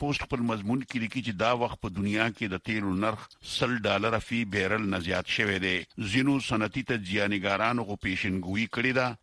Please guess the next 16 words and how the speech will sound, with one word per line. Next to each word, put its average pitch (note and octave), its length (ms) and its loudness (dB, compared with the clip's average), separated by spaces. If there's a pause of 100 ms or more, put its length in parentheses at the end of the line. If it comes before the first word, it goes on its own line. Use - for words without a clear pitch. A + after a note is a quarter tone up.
چې G2 80 -2 (120)
دا B2+ 120 4 (120)
نرخ C3 320 -2
به F#2+ 180 2 (220)
ډیر A2+ 300 2
زر A#2 200 2 (280)
یو B2 100 4 (140)
سل A#2 260 -2
دېرشو A#2 400 0
ډالرو G2+ 400 2 (260)
فی B2+ 180 2 (120)
بیرل G#2 280 2
ته F2+ 220 -4
ورسي. G2+ 460 2 (380)
د G#2+ 140 -6
توانایۍ A2 640 2